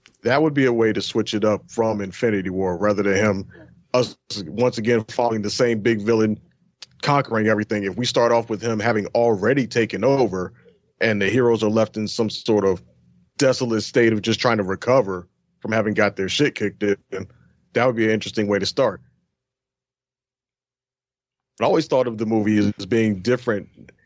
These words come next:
Y'all are talking about it in terms of him crossing time. I always envisioned, I kinda envisioned it as him jumping across the multiverse and conquering,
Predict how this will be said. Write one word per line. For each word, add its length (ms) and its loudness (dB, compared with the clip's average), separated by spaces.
Y'all 220 2
are 40 -2
talking 340 -2
about 180 0
it 80 -2
in 160 -6
terms 240 -2
of 80 -2
him 260 -4
crossing 460 -2
time. 460 -4
I 100 -2
always 260 0
envisioned, 440 -2
I 200 2
kinda 340 -2
envisioned 380 -2
it 140 0
as 200 0
him 320 -2
jumping 280 -2
across 440 -2
the 80 -4
multiverse 840 -2
and 160 -6
conquering, 640 -4